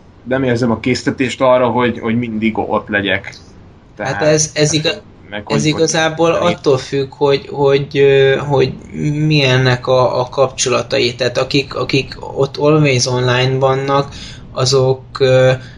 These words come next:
Speaker 2: azok alapvetően meg, tehát valahogy kommunikálnak másokkal. Tehát ugye az van, hogy, hogy mondjuk kap egy üzenetet, akkor azt hallja, akkor csak most visszaírok, de utána jön a,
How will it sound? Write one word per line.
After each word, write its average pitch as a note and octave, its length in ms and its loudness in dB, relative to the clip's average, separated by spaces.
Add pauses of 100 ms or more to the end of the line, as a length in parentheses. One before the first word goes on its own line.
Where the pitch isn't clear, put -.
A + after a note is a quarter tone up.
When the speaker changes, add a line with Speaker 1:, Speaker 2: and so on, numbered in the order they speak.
(160)
Speaker 2:
azok C3+ 300 -6
alapvetően D3 1000 0 (320)
meg, D3+ 180 2 (260)
tehát D#3 280 -2
valahogy D3 260 2
kommunikálnak A#2 920 0
másokkal. A2+ 1000 -2 (360)
Tehát B2 180 -2
ugye C#3 360 2
az D3+ 240 2
van, D3 300 2
hogy, D3 380 4
hogy C3+ 240 2
mondjuk C3+ 380 -2
kap - 240 -2
egy A2+ 200 0
üzenetet, D#3 800 0 (160)
akkor - 380 -2
azt A#2+ 220 0
hallja, D#3 420 4
akkor C3+ 420 0
csak - 220 -2
most C3 220 -4
visszaírok, G#2 680 0
de C#3 120 2
utána D#3 300 0
jön D3+ 140 2
a, C3 140 0